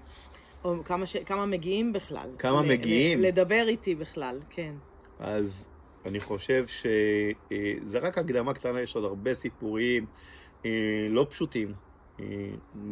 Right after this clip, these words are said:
Speaker 2: גם לא תמיד קל, אה, לספר, אבל, אה, זה רק ככה על קצה המזלג, אה,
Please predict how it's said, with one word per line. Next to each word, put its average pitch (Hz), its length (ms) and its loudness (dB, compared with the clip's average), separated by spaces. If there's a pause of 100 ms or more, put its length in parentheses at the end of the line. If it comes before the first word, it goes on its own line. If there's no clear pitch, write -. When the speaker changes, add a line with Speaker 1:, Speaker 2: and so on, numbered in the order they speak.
Speaker 2:
גם 113 180 0
לא 135 80 6
תמיד 135 300 0
קל, 120 320 0
אה, 107 180 0
לספר, 113 600 2 (560)
אבל, 101 640 -2
אה, 107 360 -4 (160)
זה 101 220 -2
רק 143 180 -2
ככה 120 500 -2 (200)
על 101 140 -4
קצה 139 280 2
המזלג, 117 640 2 (640)
אה, 113 60 -2